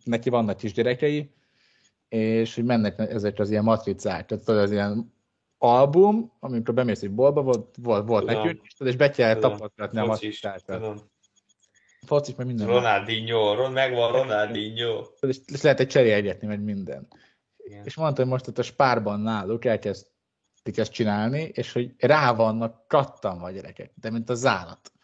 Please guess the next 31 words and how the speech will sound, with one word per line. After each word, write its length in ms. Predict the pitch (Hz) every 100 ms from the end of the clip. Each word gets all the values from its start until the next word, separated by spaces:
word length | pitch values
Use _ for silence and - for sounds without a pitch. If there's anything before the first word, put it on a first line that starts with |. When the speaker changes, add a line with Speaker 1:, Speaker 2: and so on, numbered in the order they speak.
| _ _ _ _
Speaker 1:
És 120 | -
hogy 80 | 123
azóta 440 | 113 131 131 151
nem 200 | 151 151
lehet 340 | 127 104 120
máshol 300 | 123 117 110
menni 180 | 113 101
vásárolni, 800 | 98 107 - 139 143 147 165 175 _ _
csak 180 | - 139
a 40 | 202
Spárba. 540 | - 95 76 - _ _ _ _ _
Szóval, 280 | - 113 120
hogy 140 | 120
sehol 300 | - 151 117
nem, 220 | 107 - -
szóval 240 | 113 - -
Lidl, 600 | 107 117 117 110 107 104
Aldi, 1000 | 98 110 113 107 107 104 104 98 98 - _
bármit, 520 | 104 113 135 123 - -
Ós-, 360 | 113 120 117 - _ -
tök 200 | - -
mindegy. 420 | 101 104 139 156 - - _ -
Speaker 2:
Tök 180 | 151 131
jó, 100 | 127
a 60 |
Spár 440 | 127 139 135 131 131
még 200 | 127 123
viszonylag 420 | 123 127 120 110
drága 420 | 117 107 107 107
is. 420 | 104 104 - -
Speaker 1:
Igen. 280 | 196 151 131